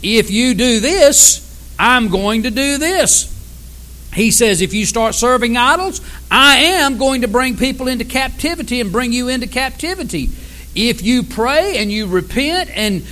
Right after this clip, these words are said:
and you turn away from that and you seek me, then I will do this." Again,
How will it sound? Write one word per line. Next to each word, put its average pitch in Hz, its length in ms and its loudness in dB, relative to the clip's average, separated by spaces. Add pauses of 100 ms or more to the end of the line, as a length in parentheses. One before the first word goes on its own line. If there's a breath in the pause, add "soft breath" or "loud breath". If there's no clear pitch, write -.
(120 loud breath)
and 185 220 0
you 214 100 0
turn 247 320 0
away 247 320 2
from 262 260 -2
that 294 260 -2
and 175 180 -2
you 220 140 0
seek 285 400 0
me, 302 340 0
then 285 600 0
I 247 260 2
will 247 260 0
do 285 300 -2
this." - 480 -6 (760 loud breath)
Again, 175 540 -2